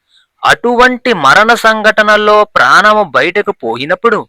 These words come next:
పైన చెప్పిన బొమ్మలందు ప్రాణమును ప్రతిష్ఠించు శక్తిగల వాడైన ఆ మనిషి, చచ్చిపడియున్న జడమునందు తన ప్రాణములలో కొంత ఆ శవములోనికి పోసి, దానికి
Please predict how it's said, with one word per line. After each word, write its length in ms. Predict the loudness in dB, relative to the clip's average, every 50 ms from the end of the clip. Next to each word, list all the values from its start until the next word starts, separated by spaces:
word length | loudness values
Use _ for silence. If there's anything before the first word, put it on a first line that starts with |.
| _ _ _ _ _ _ _ _ -20 _ _ _ -2
పైన 260 | 0 0 2 2 2
చెప్పిన 560 | 0 0 0 -4 -6 -6 _ -4 -4 -2 0 -2
బొమ్మలందు 680 | -2 0 0 0 0 2 0 0 2 2 0 0 -2 -2
ప్రాణమును 600 | -2 -2 0 2 2 2 2 2 0 0 -2 -6
ప్రతిష్ఠించు 840 | _ -4 -6 -4 -4 -6 -8 -6 -6 -6 -8 -8 -10 -12 -6 -6 -6
శక్తిగల 360 | -6 -6 -6 -4 0 0 0
వాడైన 540 | 2 2 2 4 4 2 2 0 0 -2 -2 0
ఆ 160 | 2 2 2
మనిషి, 520 | 0 -2 -4 -4 -4 -4 -4 -4 -6 -8 _ _ _ _ _ _ _ _ _ _ _ _ _ _ _ _ -2 -2
చచ్చిపడియున్న 800 | -2 -2 -2 -8 -6 0 2 2 2 4 2 2 0 2 0 0
జడమునందు 720 | 0 2 0 2 2 0 0 0 0 0 -2 0 0 0
తన 220 | 2 2 0 0
ప్రాణములలో 880 | 0 0 0 2 2 4 4 2 2 0 2 0 0 0 2 0 0 0
కొంత 520 | -2 _ _ -2 -2 -2 -2 -2 -2 0
ఆ 300 | 0 2 4 4 2 2
శవములోనికి 800 | 0 -2 -4 -4 -4 -4 -4 -4 -4 0 0 0 0 -2 -4 -12
పోసి, 560 | -12 -6 -4 -2 -2 -2 -4 -6 -6 -8 -8 _ _ _ _ _ _ _ _ _ _ _ _ _ _ _ _
దానికి 1000 | -4 0 2 2 4 2 2 0 -4 -6 -6 -8 -8 -8 -6 -6 -6 -8 -10